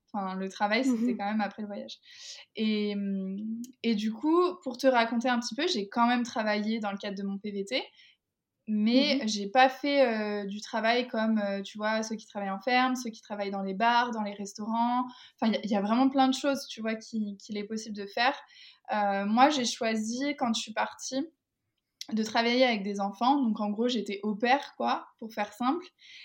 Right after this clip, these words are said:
Speaker 1: Et j'avais choisi, euh, tu vois, de travailler dans une, dans une famille où il y avait un petit garçon qui était handicapé en fauteuil roulant. Et du coup,
Speaker 2: Mhm.
Speaker 1: comme ça, bah, l'idée, c'était vraiment de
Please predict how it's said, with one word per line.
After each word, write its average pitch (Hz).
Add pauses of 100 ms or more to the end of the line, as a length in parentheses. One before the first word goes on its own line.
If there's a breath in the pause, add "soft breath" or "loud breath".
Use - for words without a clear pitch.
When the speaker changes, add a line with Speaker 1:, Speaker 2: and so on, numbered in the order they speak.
(180 loud breath)
Speaker 1:
Et 240
j'avais 220
choisi, 220
euh, 208
tu 208
vois, 233
de 240
travailler 226
dans 233
une, 202
dans 202
une 214
famille 233
où -
il 226
y 208
avait 202
un 202
petit 208
garçon 220
qui 269
était 214
handicapé 226
en 233
fauteuil 226
roulant. 226 (600 loud breath)
Et 220
du 208
coup, 254
Speaker 2:
Mhm. 226
Speaker 1:
comme 226
ça, 254
bah, 233
l'idée, 214
c'était 233
vraiment 214
de 220